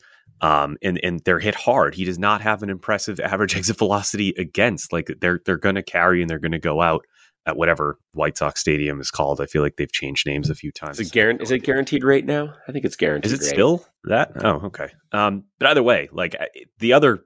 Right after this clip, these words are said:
Speaker 1: big thing for Lucas Giolito, um, that makes me really hesitant is the dip in strikeout rate that he's had.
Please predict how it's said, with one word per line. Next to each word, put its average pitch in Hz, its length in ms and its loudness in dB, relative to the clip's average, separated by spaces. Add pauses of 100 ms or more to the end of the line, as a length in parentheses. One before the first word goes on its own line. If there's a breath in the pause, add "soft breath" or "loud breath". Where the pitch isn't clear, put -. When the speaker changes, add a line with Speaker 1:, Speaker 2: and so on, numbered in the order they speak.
(120)
Speaker 1:
big 104 240 0
thing 92 180 0
for 90 220 0
Lucas 87 300 -2
Giolito, 76 580 2 (460 loud breath)
um, 78 320 2 (100)
that 87 140 -2
makes 87 200 -2
me 76 240 -2 (400)
really 101 300 0
hesitant 85 480 -2
is 80 100 -12
the 95 80 -2
dip 85 280 -2
in 90 80 -2
strikeout 82 500 -2
rate - 220 -10
that 87 120 -10
he's - 200 -10
had. - 280 -12